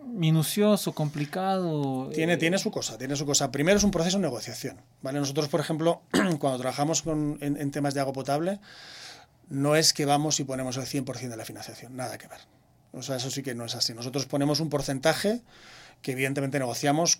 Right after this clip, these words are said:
Speaker 2: con la institución, en este caso, que tiene la competencia, que es el municipio,
Speaker 1: Ujú, ujú.
Speaker 2: pero también con otras instituciones que no tienen la competencia, pero que te prestan la maquinaria o,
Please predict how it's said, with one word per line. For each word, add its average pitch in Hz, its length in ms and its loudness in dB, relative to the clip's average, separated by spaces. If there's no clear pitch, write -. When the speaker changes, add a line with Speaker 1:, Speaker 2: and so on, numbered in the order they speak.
Speaker 2:
con 139 180 -4
la 127 60 -4
institución, 127 460 -2
en 147 40 2
este 147 180 2
caso, 147 260 4
que 107 80 -12
tiene 113 160 -12
la 120 100 -8
competencia, 131 420 -6
que 117 60 -10
es 113 60 -12
el 123 80 -6
municipio, 185 560 -2
Speaker 1:
Ujú, 135 80 -2
ujú. 147 420 -4
Speaker 2:
pero 139 160 2
también 139 300 2
con 156 100 2
otras 156 220 2
instituciones 143 460 -2
que 135 100 -4
no 131 100 -2
tienen 156 140 0
la 156 80 4
competencia, 147 640 -2
pero 123 160 -4
que 120 100 -8
te 123 120 -6
prestan 139 380 2
la 135 80 -2
maquinaria 139 760 0
o, 117 240 -4